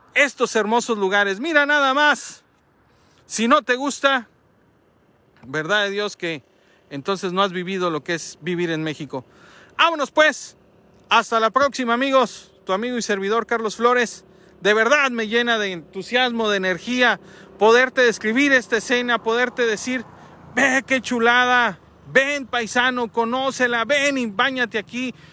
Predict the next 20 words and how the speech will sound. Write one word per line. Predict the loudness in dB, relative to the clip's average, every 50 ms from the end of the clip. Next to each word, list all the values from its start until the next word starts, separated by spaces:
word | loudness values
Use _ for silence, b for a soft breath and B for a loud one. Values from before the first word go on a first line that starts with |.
| B B B
ven | 0 0 2 2 0 -2 -4
y | -4
disfruta | -4 -6 -6 -6 -8 -8 -6 -4 -6
aquí". | -6 -6 -6 -8 -8 -8 -10 -14 _ -20 -20 -20 -20 -20 -20 -20 -20 -20 -20 -20 -20 -20 -20 -20 -20 -20 -20 -20 -20 _ _ -20 -20 -20 -20 -20 -20 _ _ -20 _ _ _ _ _ -20 B B B B B B B B B B _ _ _ _ _ _ _
Si | -12 0 2 4
eres | 4 4 2 0
de | -2 -4
Michoacán, | -4 -6 -6 -6 -4 0 0 0 0 -2 -6 -12 _ _ _ _ _ -10
te | -8
invito | -8 -6 -8 -8 -6 -4 -4 -4 -4 -6 _ _ _ _ _ _ _ _ _ _ _ _ -8
a | -8 -2
que | 0 2 2
dejes | 2 2 0 -2 -4 -4
en | -4
los | -4 -4 -4
comentarios | -4 -2 -2 -2 0 2 2 2 2 0 -2
de | -2
dónde, | 0 0 0 0 0 -2 -4 -6 -6 _
si | -12 -12 -12 -6
conoces, | -4 -2 0 2 0 0 0 -2 -4 -6 -8 -12